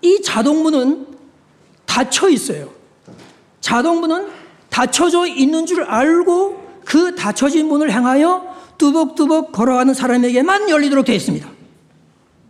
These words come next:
"저 문 닫혀 있네." 하고 그쪽으로 안 가면 그 문은 절대로 열리지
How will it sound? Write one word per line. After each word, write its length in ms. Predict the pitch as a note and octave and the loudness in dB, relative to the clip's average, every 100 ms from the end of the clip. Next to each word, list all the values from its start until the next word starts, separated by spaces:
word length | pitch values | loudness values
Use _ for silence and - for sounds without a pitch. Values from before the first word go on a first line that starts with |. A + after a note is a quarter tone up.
| G#3 G3+ G3 _ _ _ _ _ _ _ _ - | _ _ _ _ _ _ _ _ _ _ _ -2
"저 160 | C4 | -2
문 120 | F4 | 0
닫혀 260 | D4+ C4 E4 | -2 0 0
있네." 400 | F4 C#4+ F4 F4+ | 2 0 0 -6
하고 280 | - - F4+ | -6 0 2
그쪽으로 300 | C4+ F4 E4 | 2 0 0
안 140 | A#3 | 0
가면 480 | B3 C#4 A3 D4 - - - _ - | 2 2 0 -4 -6 -20 -20 _ -2
그 100 | A#3 | 2
문은 260 | A3+ A#3+ | 2 0
절대로 440 | A#3+ G3+ G3 A#3 B3+ | 0 0 2 0 2
열리지 580 | F3+ F3 F#3 F#3 - | 0 0 0 -2 -6